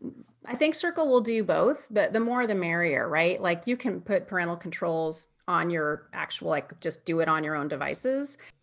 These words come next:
It feels like a lot, but the thing about this is, is that if your kid knows about porn and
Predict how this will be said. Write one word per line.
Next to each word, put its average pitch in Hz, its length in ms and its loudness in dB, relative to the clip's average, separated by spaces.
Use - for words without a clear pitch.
It 208 220 -10
feels 254 280 6
like 220 200 2
a 196 60 2
lot, 180 540 2
but 208 140 -4
the 220 80 -2
thing 320 280 -2
about 220 260 0
this 208 340 0
is, - 500 4
is 208 140 0
that 214 140 4
if 220 160 2
your 240 340 2
kid 320 280 2
knows 240 240 0
about 208 340 0
porn 170 560 0
and 175 460 2